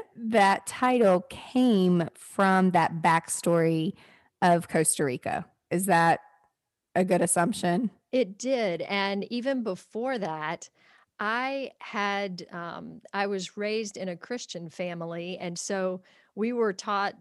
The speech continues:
Speaker 2: to pray growing up, and we were taught, you know, "Hey, people go to heaven, you can still talk to them." So I would pray, I would, you know, ask my grandma. Some people call it the universe. Um,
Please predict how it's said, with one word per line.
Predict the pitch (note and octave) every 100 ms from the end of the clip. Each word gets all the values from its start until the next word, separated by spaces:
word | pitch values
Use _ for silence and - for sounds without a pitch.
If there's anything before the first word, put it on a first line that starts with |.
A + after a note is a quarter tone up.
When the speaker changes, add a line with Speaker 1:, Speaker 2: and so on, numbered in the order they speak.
| - -
Speaker 2:
to | -
pray | - B3 A#3+ F3+
growing | E3+ F3+ F3+ F3+
up, | A#3+ -
and | F3+
we | F3+
were | F3
taught, | E3+ - F3 F3 -
you | F3+
know, | D#3+
"Hey, | D#3+ F#3
people | E3+ F#3+ F#3
go | F3 D#3+
to | D#3+
heaven, | A3+ G#3+ G#3+
you | F3+
can | F3+ E3
still | - -
talk | - A#3 A#3
to | -
them." | A3 G#3+ A3+
So | - G3+ G3 G3 _ _ _ -
I | B3 C#4
would | G3 -
pray, | - A#3 A3+ G#3+
I | F3
would, | D#3+ E3+ E3+ F3
you | - F3
know, | D#3+
ask | E3 F#3 -
my | E3
grandma. | D#3 G#3 G#3+ G#3 G3+ G3
Some | G3+ A#3 A#3
people | A#3 G3
call | F3+ F#3 E3+
it | D#3
the | F3
universe. | E3+ G#3+ G#3+ G3 G3+ G3 G3 - - _ _ _ _
Um, | G3 F#3 F3+ F3 D#3+